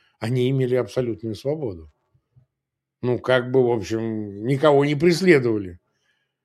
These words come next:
Открытие, может быть, для некоторых в России является то, что в Украине, несмотря вот всё это недовольство, где-нибудь в Донецке ты мог митинговать с голой жопой хоть двадцать четыре часа.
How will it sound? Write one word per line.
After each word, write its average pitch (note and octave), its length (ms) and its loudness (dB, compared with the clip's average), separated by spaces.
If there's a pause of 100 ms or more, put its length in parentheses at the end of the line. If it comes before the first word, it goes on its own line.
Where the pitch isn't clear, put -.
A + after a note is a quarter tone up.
(200)
Открытие, G3+ 580 6
может D#3+ 260 4
быть, C#3+ 140 2
для D3+ 160 4
некоторых C#3 440 2
в B2+ 60 -2
России C#3 380 0
является C#3+ 420 2
то, F3+ 160 6
что F#3 140 0
в C#3 80 0
Украине, D3 520 2
несмотря C3+ 460 -2
вот A2 200 -6
всё - 180 -2
это C3 200 -2
недовольство, B2 500 0 (160)
где-нибудь C#3 420 4
в B2 60 -6
Донецке C#3+ 560 2 (180)
ты F3+ 80 12
мог F#3+ 240 6
митинговать F3 720 2 (340)
с C#3 120 -2
голой G#3 320 12
жопой G#3+ 380 8
хоть F3 200 4
двадцать G3 340 2
четыре F#3 300 0
часа. G2+ 420 -6